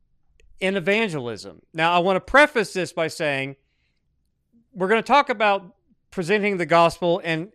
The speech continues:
is it a well-meant offer? Now, I wanna preface this by saying the implication of limited atonement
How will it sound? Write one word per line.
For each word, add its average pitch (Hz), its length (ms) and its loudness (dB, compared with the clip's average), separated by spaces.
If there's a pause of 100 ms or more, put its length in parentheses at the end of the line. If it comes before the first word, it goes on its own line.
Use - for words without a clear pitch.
(380)
is 202 160 0
it 214 100 2
a 190 120 2
well-meant 175 460 -2
offer? 110 500 -6 (680)
Now, 170 340 0 (120)
I 160 80 0
wanna 165 160 -2
preface 240 580 0
this 147 240 -4
by 147 140 -2
saying 123 680 -2 (380)
the 180 240 -2
implication 220 640 0
of 165 120 -4
limited 170 340 -4
atonement 147 680 -4